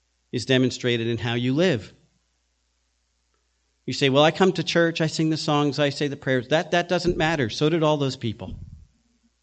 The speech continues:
What matters is, have you let Jesus be king of your temple, and have you let him purge all of that stuff out that shouldn't be there?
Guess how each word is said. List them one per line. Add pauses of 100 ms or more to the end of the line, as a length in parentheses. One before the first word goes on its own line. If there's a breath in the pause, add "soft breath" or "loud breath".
(1000 soft breath)
What
matters
is,
have
you
let
Jesus (440 soft breath)
be
king
of
your
temple, (160 loud breath)
and
have
you
let
him (200 loud breath)
purge
all
of
that
stuff
out
that
shouldn't
be
there?